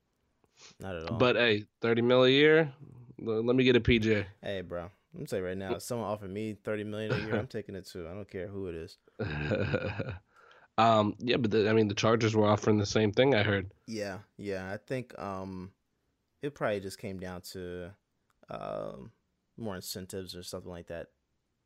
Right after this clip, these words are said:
Speaker 2: Incentives, the people he's playing with. Maybe he
Speaker 1: Yeah.
Speaker 2: wants to play with Jameis. Maybe, you know, maybe he, you know, the, the coach
Speaker 1: Maybe.
Speaker 2: has a good track record.
Speaker 1: Yeah, Bruce Arians is a really good coach, so that's gonna be a
Speaker 2: Yeah.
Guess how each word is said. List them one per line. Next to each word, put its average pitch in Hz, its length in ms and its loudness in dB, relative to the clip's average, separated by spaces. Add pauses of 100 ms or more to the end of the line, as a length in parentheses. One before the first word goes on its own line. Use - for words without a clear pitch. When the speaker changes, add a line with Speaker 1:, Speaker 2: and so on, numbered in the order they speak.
(280)
Speaker 2:
Incentives, 123 600 4
the 110 180 -2
people 113 280 4
he's 110 120 2
playing 110 300 2
with. 107 260 0
Maybe 107 240 2
he 123 60 6
Speaker 1:
Yeah. 117 60 6
Speaker 2:
wants 113 220 4
to 101 60 -16
play 98 180 -12
with 98 100 -20
Jameis. 95 440 -4
Maybe, 104 260 -2
you 101 140 0
know, 101 140 2
maybe 101 240 0
he, 104 160 6
you 113 180 4
know, - 40 -4 (100)
the, 101 340 4
the 104 80 4
coach 110 280 4
Speaker 1:
Maybe. 117 100 0
Speaker 2:
has 110 60 2
a 110 40 4
good 110 180 2
track 107 280 2
record. 107 400 4 (240)
Speaker 1:
Yeah, 127 260 -8 (140)
Bruce 165 180 -8
Arians 170 300 -4
is 104 120 -10
a 98 40 -10
really 95 180 -8
good 90 140 -14
coach, - 340 -14
so 92 100 -10
that's 87 180 -8
gonna 104 140 -12
be 90 120 -12
a 85 140 -10
Speaker 2:
Yeah. 85 120 -4